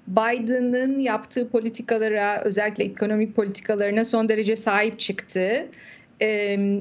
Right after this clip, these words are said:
ikinci öne çıkan şey, e, biliyorsunuz bunu daha önce de konuşmuştuk. Çok fazla bir, e, kutuplaşma var.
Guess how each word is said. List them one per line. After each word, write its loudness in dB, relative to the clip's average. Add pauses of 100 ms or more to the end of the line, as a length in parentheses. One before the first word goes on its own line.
(140)
ikinci 0
öne 2
çıkan 0
şey, -2 (420)
e, 2 (880)
biliyorsunuz 0
bunu 0
daha 2
önce 0
de -2
konuşmuştuk. -2
Çok -4
fazla 2
bir, -2
e, 0
kutuplaşma -2
var. -2